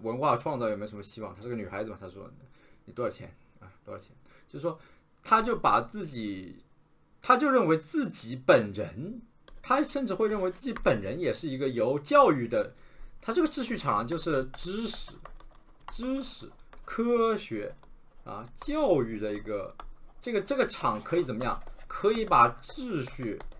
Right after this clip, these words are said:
有序性秩序，对吧？就，就像物理学规律啊，什么这些东西啊，给它加载到人上面，然后把人变成一个有知识的、有知识的专家，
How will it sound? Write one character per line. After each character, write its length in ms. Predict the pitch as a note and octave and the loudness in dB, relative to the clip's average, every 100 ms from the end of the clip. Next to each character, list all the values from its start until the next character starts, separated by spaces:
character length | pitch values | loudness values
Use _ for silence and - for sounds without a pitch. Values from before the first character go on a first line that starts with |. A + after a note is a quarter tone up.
| - | -8
有 200 | C3+ A#2 | -4 -2
序 160 | A#2+ G#3+ | -4 -6
性 240 | A3+ D3 - | -6 -6 -8
秩 220 | - G3 | -6 -4
序， 200 | B2+ A#2+ | -4 -6
对 100 | G2+ | -4
吧？ 120 | G#2+ | -4
就， 220 | A#2 A#2+ | -4 -4
就 160 | A2+ C3 | -4 -6
像 180 | A#2 B2+ | -4 -4
物 200 | F3+ D#3 | -2 0
理 120 | A#2 | 0
学 160 | - A2+ | -2 -6
规 300 | D3+ D#3 D#3+ | -2 0 0
律 220 | F3 D3+ | 2 2
啊， 180 | A#2+ A#2 | 4 2
什 100 | A2 | -2
么 80 | |
这 80 | A2+ | -8
些 80 | A#2+ | -6
东 140 | A2 | -6
西 160 | G#2+ - - - - - - | -10 -14 -18 -20 -20 -20 -10
啊， 160 | G2+ F2+ | -8 -8
给 180 | - A2+ | -4 0
它 320 | A#2 C3+ C3 - - - - | 4 4 4 -8 -18 -18 -8
加 240 | - A#3 A3+ | 8 10 12
载 120 | F3 | 10
到 140 | C3 E3+ | 6 4
人 180 | A2+ B2+ | 2 0
上 140 | F#3+ F3+ | 2 2
面， 240 | C#3+ - - | 0 -4 -2
然 100 | C#3+ | 0
后 80 | F3 - | 0 4
把 180 | C3 A2+ | 8 8
人 380 | A2 G#2+ C#3 F#3+ | 6 2 0 -2
变 260 | A3 G3+ B2+ | 0 2 0
成 260 | - B2 | -4 -6
一 140 | C3+ C3 | -4 -6
个 420 | C3 B2 E2+ - - | 0 0 0 -4 -10
有 240 | D3 B2+ A2+ | -4 -2 -2
知 200 | C3+ F#3+ | -4 -6
识 140 | F#3 | -6
的、 240 | A#2 G2 A2+ A#2 | -6 -6 -10 -8
有 180 | A#2+ A2 | -6 -6
知 260 | - E3+ F3+ | -8 -8 -8
识 160 | E3 | -4
的 480 | B2 G#2+ G2+ - - | 0 0 0 -6 -12
专 280 | - E3+ F3 | -6 -2 2
家， 360 | E3 E3+ F3+ | 6 6 4